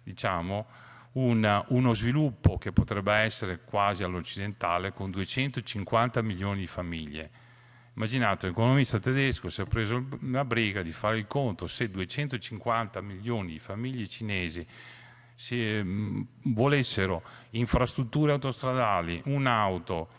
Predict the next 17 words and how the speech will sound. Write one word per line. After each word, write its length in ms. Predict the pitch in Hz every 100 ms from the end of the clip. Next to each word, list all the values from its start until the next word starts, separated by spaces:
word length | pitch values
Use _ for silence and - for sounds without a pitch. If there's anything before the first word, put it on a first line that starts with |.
| -
un 180 | 123 123
elettrodomestico, 1400 | 117 120 127 127 123 113 107 - 127 - 147 160 - -
ok, 300 | - - 104
ci 180 | 113 -
vorrebbero 520 | 139 107 90 107 120
due 320 | 98 98 113
o 200 | 117 85
tre 220 | 92 120 -
terre 540 | 90 82 87 98 113 - - -
per 380 | - 101 92 98
avere 340 | - 117 104 98
le 80 | 98
materie 460 | 90 85 90 85
prime. 480 | 80 - 76 76 76 -
Quindi 240 | 147 104
non 240 | 127 131 135
è 140 | 151